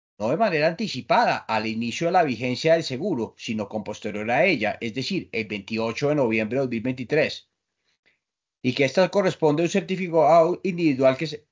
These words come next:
y que estas corresponden al certificado individual que se acompañó con la contestación de la demanda y al momento de presentar las pruebas o contestar el requerimiento de las pruebas de oficio decretadas en el presente asunto,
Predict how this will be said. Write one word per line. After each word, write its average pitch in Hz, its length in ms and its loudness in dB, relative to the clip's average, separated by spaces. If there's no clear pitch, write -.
y 139 100 -4
que 143 320 2
estas 185 340 0
corresponden 190 560 -2
al 202 140 4
certificado 139 640 0
individual 156 420 0
que 160 120 -6
se 190 100 0
acompañó 135 720 0
con 165 180 4
la 131 140 2
contestación 123 600 -4
de 151 100 0
la 185 100 4
demanda 156 720 2
y 131 120 0
al 127 120 2
momento 127 400 0
de 175 60 2
presentar 139 480 0
las 139 160 0
pruebas 160 460 4
o 123 200 2
contestar 123 480 0
el 147 100 -2
requerimiento 135 540 -2
de 156 60 0
las 143 100 -2
pruebas 135 240 2
de 160 60 2
oficio 139 340 0
decretadas 131 580 2
en 147 80 -4
el 147 100 -6
presente 123 360 -6
asunto, 143 420 -4